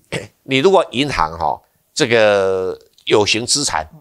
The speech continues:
我们不要讲那是无形资产啦，就是有形资产，比如说有，有，有多少哦？那算到每一股里面所含，每一股的有形资产的比例是多少？那这是，这个就是每一股的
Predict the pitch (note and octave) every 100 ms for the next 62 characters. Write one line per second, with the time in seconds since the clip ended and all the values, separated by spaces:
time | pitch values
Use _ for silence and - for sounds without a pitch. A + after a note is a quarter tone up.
0 | _ - B2 D#3 D#3 F#2+ A2+ G#2+ G2+ G2+
1 | F#2 - F#2 D#2 C2 D#2+ A2 A2 G2 A2+
2 | A2 - A#2+ F#2 D#2 D#2 E2+ G#2+ E2 D#2+
3 | D2+ _ _ _ F#2 E2 D#2+ D#2 D2+ C#2+
4 | _ _ _ - - C3 A#2 - - _
5 | _ - D#2+ - _ _ - C#3 - G#3
6 | D#3+ D3+ A#2 G#2 C#3 - F2 E2 G#2 A2
7 | F2+ - D#2 - _ _ A2 A2 E3 D#3+
8 | F#2 G2 G2 F#2 F2 F#2+ G2+ C3 - E2
9 | F#2+ E2 F2+ A2 - G#2 G2 - - _
10 | _ _ _ - - _ _ A#2+ B2 D#3+
11 | E3 E3+ B2+ - A3+ D#3 D#3+ D3 B2 A#2
12 | B2 F#3 - G#2 G2+ G2 A2 A2 G#2